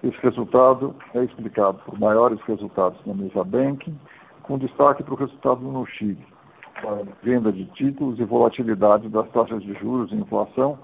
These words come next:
que acabaram contribuindo pra uma margem financeira mais forte. <clears throat>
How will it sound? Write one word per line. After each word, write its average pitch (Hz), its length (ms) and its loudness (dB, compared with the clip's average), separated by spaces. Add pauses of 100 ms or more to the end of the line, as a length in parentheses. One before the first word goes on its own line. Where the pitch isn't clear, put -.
(420)
que - 80 -2
acabaram 135 380 4
contribuindo 131 720 -6 (320)
pra 131 80 -10
uma 113 160 6
margem 113 300 4
financeira 113 520 -2
mais 107 280 0
forte. - 540 -18 (3000)
<clears throat> 123 380 0